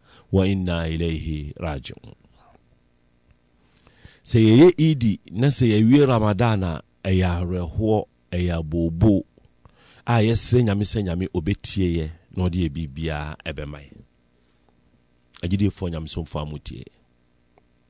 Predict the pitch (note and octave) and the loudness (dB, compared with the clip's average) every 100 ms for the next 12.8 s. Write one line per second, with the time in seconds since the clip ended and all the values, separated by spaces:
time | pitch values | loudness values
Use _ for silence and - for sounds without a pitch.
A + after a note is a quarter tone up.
0 | _ _ _ - - - - - F#2+ A#2+ | _ _ _ -18 -18 -18 -8 0 2 2
1 | G#2 F#2+ F2+ - G2+ F#2 F2 F#2 - F2+ | 0 0 -2 0 0 2 0 -2 -2 -4
2 | - - G#2 F#2 F2 - G2 - G#2 G2+ | -2 -2 -2 -2 0 0 -2 0 -2 0
3 | - G2+ F#2 - _ _ _ _ _ - | 0 -2 -2 -10 _ _ _ _ _ -2
4 | F2 D#2 G2 F#2+ F2+ F#2 D#2+ - G2 F2 | 0 2 2 2 0 0 -2 -2 -2 -2
5 | D#2 D2+ D#2+ - F#2+ - F2+ C#2+ - F#2 | -4 -6 -6 -2 -2 -2 -4 -6 -8 -8
6 | - - - _ - - _ _ _ _ | -8 -12 -14 _ -20 -20 _ _ _ _
7 | _ _ _ - E2 C3+ - A2+ F#2 G2 | _ _ _ -2 4 4 4 0 0 2
8 | A#2+ G#2+ G2 F2+ - _ _ _ _ _ | 2 4 2 -2 -10 _ _ _ _ _
9 | _ _ _ F#2 E2+ E2 E2+ - G#2 B2 | _ _ _ -4 0 0 0 2 4 4
10 | F#2+ G2+ G2+ A2+ - G2+ F#2 G#2+ G#2 G2 | 2 0 0 -2 0 -2 -2 -2 -2 -2
11 | D#2+ G2+ G#2 G#2 _ _ _ _ _ _ | -2 0 0 -4 _ _ _ _ _ _
12 | - - - D2 D2 D2+ D2 C#2+ | -8 -4 -4 -2 -2 -2 -6 -10